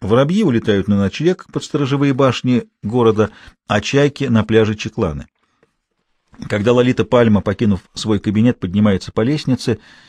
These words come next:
и идет по застекленной галерее, тускнеет уже и прямоугольник неба над патио. Первый полумрак ложится на мраморную закраину колодца,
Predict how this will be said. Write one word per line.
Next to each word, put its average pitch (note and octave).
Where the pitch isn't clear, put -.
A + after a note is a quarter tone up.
и G2+
идет A2
по G2
застекленной F#2+
галерее, G#2
тускнеет A#2+
уже F#2+
и G2
прямоугольник F#2+
неба C#3
над C#3
патио. B2+
Первый A#2
полумрак G2
ложится G#2
на G2+
мраморную F#2+
закраину F#2
колодца, B2+